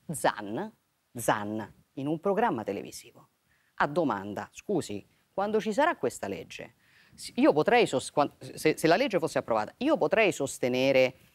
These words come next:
che, eh, eh, anche se un uomo decide di, eh, sentirsi donna, non lo è?"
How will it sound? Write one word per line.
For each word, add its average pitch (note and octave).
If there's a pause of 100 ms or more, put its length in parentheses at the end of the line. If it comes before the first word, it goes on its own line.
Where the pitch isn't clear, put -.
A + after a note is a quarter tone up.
(340)
che, D#3
eh, -
eh, C3
anche B2+
se C3
un C#3
uomo C#3
decide C3
di, B2
eh, A#2
sentirsi C3+
donna, C3+
non C#3+
lo C#3
è?" D#3